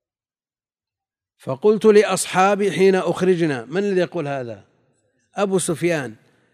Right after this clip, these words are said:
"لقد أمر عمرو بن أبي كبشة إنه يخاف ملك بني الأصفر، فما زلت موقنا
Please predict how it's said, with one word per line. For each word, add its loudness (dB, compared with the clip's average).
"لقد -4
أمر -2
عمرو -4
بن -6
أبي -10
كبشة -8
إنه -8
يخاف -4
ملك -4
بني -6
الأصفر، -8
فما -6
زلت -4
موقنا -2